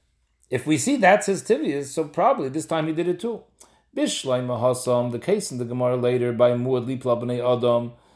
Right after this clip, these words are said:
the Chazi Yeruka V'Nafel. Over there, the Gemara is talking about like this. It says over there that if a behemoth falls into the bar and it kills someone, there's a Chi of Kaifer. In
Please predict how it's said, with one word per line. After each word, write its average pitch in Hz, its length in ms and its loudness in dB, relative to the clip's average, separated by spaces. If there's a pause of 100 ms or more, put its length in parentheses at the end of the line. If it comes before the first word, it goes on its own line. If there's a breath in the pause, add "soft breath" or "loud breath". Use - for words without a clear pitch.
(280 soft breath)
the 120 80 -4
Chazi 190 440 2
Yeruka 175 280 0
V'Nafel. 131 380 0
Over 107 120 -6
there, 220 140 -2
the 233 80 -4
Gemara 156 240 0
is - 180 -4
talking 117 280 -4
about 120 120 -2
like 107 140 2
this. 90 160 -4
It 85 80 -16
says 170 180 0
over 123 140 -4
there 147 180 2
that 120 100 -2
if 107 120 -8
a - 20 -12
behemoth 123 320 -4
falls 135 220 -2
into 104 160 -8
the 98 80 -10
bar 165 240 6
and 131 100 -6
it - 100 -20
kills 202 220 0
someone, 156 240 -2
there's 135 100 -8
a 131 60 -4
Chi 131 140 -8
of 120 100 -6
Kaifer. 110 300 0
In - 60 -18